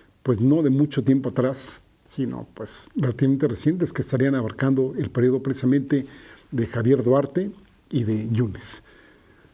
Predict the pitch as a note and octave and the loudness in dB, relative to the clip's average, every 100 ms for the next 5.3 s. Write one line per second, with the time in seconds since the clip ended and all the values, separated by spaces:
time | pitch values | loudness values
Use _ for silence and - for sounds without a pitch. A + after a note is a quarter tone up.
0 | _ - C#3+ - B3 A#3 C3+ B2 G#2+ - | _ 0 2 4 4 4 4 2 0 -8
1 | - C#3+ C3 C#3+ - F#3 F3+ A#2+ C#3 D#3 | -4 0 2 2 2 2 4 4 2 2
2 | C3 A2 G#2 C#3 C3+ A2+ - - C3+ C3+ | 0 0 2 0 0 -4 -6 0 0 -2
3 | A2+ - - _ _ - A#2+ C#3 F#3+ G3+ | -10 -12 -20 _ _ -2 0 0 0 2
4 | F3+ A#2+ C3 - C3 A2+ G#2+ A#2 - A2+ | 2 2 -2 -2 -2 -2 -2 -8 -6 -2
5 | C3+ C3+ | 0 -2